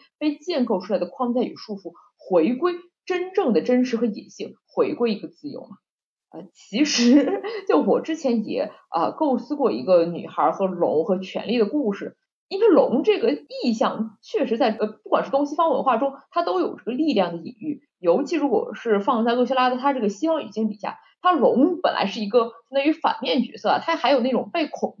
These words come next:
惧、被排斥的部分。所以我真的特别喜欢厄修拉在《地海传奇》这个系列里面对龙这个形象的改写，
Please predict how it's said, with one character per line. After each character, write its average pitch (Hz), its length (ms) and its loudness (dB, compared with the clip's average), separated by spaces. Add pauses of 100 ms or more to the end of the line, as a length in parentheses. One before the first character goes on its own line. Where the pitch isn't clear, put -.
惧、 262 80 -10
被 285 140 2
排 - 260 -10
斥 - 100 -18
的 294 80 -2
部 190 140 -10
分。 - 120 -20 (380)
所 185 220 2
以 330 80 4
我 311 220 0
真 285 160 0
的 302 80 -2
特 311 200 -6
别 208 140 0
喜 - 200 -6
欢 185 160 -2
厄 226 120 2
修 240 80 0
拉 226 120 2
在 233 120 0
《地 226 180 -4
海 - 240 -8
传 156 160 -8
奇》 185 120 -18
这 202 160 -4
个 196 120 -4
系 196 160 -12
列 175 100 -4
里 - 220 -10
面 - 160 -12
对 220 100 4
龙 170 440 0
这 339 60 -2
个 349 80 -8
形 - 160 -14
象 175 100 -12
的 - 40 -8
改 - 180 -2
写， - 180 -10